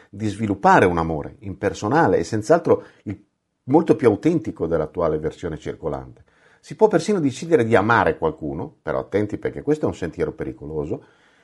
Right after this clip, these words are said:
se abbiamo sufficiente controllo sul nostro emotivo e se sussistono le condizioni di apertura necessarie.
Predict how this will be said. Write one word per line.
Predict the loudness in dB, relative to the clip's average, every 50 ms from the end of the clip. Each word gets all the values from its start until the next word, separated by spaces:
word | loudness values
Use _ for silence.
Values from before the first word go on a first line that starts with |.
| _ _
se | _ 2 4 6 6
abbiamo | 6 6 6 4 4 4 4 2 -2
sufficiente | -4 -6 -12 -10 -10 -6 -4 -4 -2 -2 -2 -2
controllo | -2 -4 -2 2 2 2 2 2 0
sul | -2 -6 -6 -6
nostro | -6 -6 -6 -6 -6 -4
emotivo | -4 -4 -4 -4 -6 -6 -6 -6 -8 -8 -8
e | -10 -8
se | -6 -6 -6
sussistono | -6 -6 -8 -8 -6 -2 -4 -4 -4 -4 -8 -8 -8 -8 -8
le | -8 -8 -8
condizioni | -6 -6 -6 -6 -8 -8 -8 -8 -6 -6 -6
di | -4 -4
apertura | -4 -4 -4 -8 -8 -10 -12 -10 -10 -10 -12 -12
necessarie. | -16 -16 -16 -16 -20 -20 -20 -20 -20 -20 -20 -20 -20